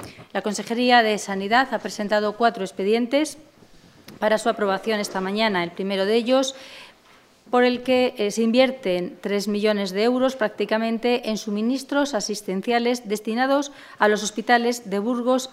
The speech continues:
y de El Bierzo. En el caso del Complejo Asistencial Universitario de Burgos, dos millones ochenta y ocho mil novecientos catorce euros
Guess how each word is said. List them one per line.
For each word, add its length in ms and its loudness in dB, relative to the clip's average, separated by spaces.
y 100 2
de 120 4
El 100 -2
Bierzo. 520 -4
En 140 0
el 100 -2
caso 220 0
del 140 -2
Complejo 340 -2
Asistencial 460 -2
Universitario 420 -2
de 60 0
Burgos, 460 0
dos 160 -4
millones 360 -2
ochenta 300 -6
y 80 -2
ocho 160 -4
mil 140 -2
novecientos 420 -4
catorce 420 -6
euros 400 0